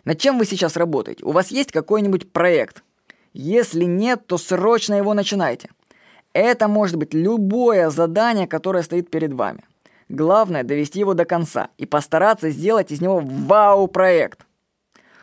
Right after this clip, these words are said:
Вот вся моя работа в интернете — это переходы от одного проекта к другому. У меня на компьютере даже есть специальная папка «Проекты»,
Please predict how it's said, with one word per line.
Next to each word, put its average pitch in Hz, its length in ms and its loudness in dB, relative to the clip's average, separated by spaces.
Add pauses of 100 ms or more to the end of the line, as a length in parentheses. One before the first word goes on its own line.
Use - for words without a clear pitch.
(140)
Вот - 120 -10
вся 240 200 -2
моя 160 160 0
работа 180 240 -4
в 147 60 -6
интернете — 254 500 -8 (100)
это - 220 -4
переходы 190 420 -2
от 156 140 -2
одного 220 320 0
проекта 226 400 -2
к 160 80 -6
другому. 151 580 -4 (800)
У - 80 -8
меня 202 100 0
на 190 100 -2
компьютере 196 340 -4
даже 165 180 0
есть 165 80 -6
специальная 220 420 -4
папка - 340 -4
«Проекты», 233 800 0